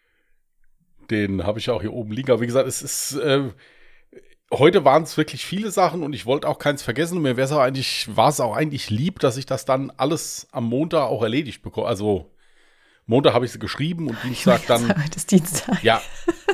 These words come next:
Speaker 1: Nein, Montag habe ich, Montagabend habe ich, habe ich, äh, sie geschrieben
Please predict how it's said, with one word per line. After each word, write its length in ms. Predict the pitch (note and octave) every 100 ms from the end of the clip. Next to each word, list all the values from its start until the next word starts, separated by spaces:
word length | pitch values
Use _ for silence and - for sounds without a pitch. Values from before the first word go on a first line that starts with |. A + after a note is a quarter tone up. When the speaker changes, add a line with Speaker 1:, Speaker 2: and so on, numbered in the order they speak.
| - -
Speaker 1:
Nein, 180 | A2+ B2
Montag 340 | B2+ F3+ F3+
habe 120 | C3+ C3+
ich, 100 | B2+
Montagabend 560 | D3+ F3+ A2+ D#3+ F#3
habe 140 | C#3 C#3+
ich, 200 | - C#3
habe 140 | C#3
ich, 240 | - -
äh, 240 | G#2+ B2+ B2+
sie 120 | A#2
geschrieben 580 | A2+ - F3+ G#3 A3 A3+